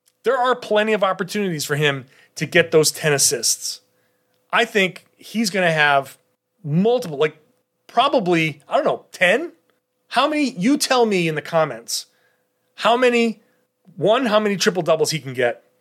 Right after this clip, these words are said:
and how many ten assist games can he get? I think he can have five, six, seven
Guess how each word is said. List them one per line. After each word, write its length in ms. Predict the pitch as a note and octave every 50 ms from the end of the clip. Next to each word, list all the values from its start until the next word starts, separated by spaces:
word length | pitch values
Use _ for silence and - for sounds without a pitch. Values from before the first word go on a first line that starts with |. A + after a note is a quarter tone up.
| _ _ _ _ -
and 120 | D#3 E3+
how 160 | E3+ G#3 A#3+
many 220 | B3 B3 A#3 A3+ F#3
ten 220 | - - G#3 G3+
assist 360 | F#3+ - - G3 F3+ - -
games 380 | - C3+ A2+ G#2+ A2 - - - _ _ _ _ _ _ _
can 160 | - - D#3
he 80 | C#3 B2
get? 300 | A2+ A#2+ A#2 - - _ _ _ _ _ _ _ _ _ _ -
I 140 | - A#3+ C#4
think 200 | C4+ D4 C#4 -
he 100 | A#3 A#3
can 160 | - A#3+ G#3+
have 520 | G3+ F#3+ F#3 F3+ F3 F3 E3+ C#3+ - - _ _ _ _ _ _ _ _
five, 480 | _ - - F3 F3+ F#3 G3 G3+ F#3+ -
six, 420 | - - - - F#3 F#3+ F#3 -
seven 560 | - - - E3+ E3 E3+ G3 G3+ G#3 G#3 -